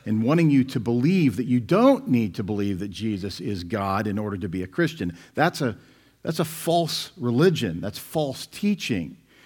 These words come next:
But it's v-, uh, it's honestly very, very common. So this man put a great deal of emphasis on this, but had he kept reading,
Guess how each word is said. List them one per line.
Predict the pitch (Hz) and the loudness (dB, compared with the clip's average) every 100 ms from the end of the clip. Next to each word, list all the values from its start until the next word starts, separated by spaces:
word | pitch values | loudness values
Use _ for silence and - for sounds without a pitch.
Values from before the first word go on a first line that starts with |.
| _ | _
But | 151 | -2
it's | 156 | -2
v-, | 113 - | -6 -8
uh, | - 143 | -4 -2
it's | 160 - | -2 0
honestly | 185 202 156 113 | 0 0 0 -2
very, | 98 160 160 127 | 2 4 6 4
very | 113 104 | 2 0
common. | - - 233 214 82 - - _ _ _ _ _ _ _ _ _ _ _ _ - - | -4 -2 2 2 0 -6 -18 _ _ _ _ _ _ _ _ _ _ _ _ -20 -6
So | - | 0
this | 160 160 | 2 4
man | 156 135 - | 4 2 0
put | - | -2
a | 127 | 0
great | 104 139 | 2 2
deal | 123 | 2
of | 107 | 0
emphasis | 107 - 92 | -2 -6 -4
on | 104 | 0
this, | 135 127 | 2 0
but | - 117 | -2 -4
had | 104 156 | 0 0
he | 135 | 0
kept | - 135 - | 0 -4 -2
reading, | 160 202 110 139 | -2 0 2 0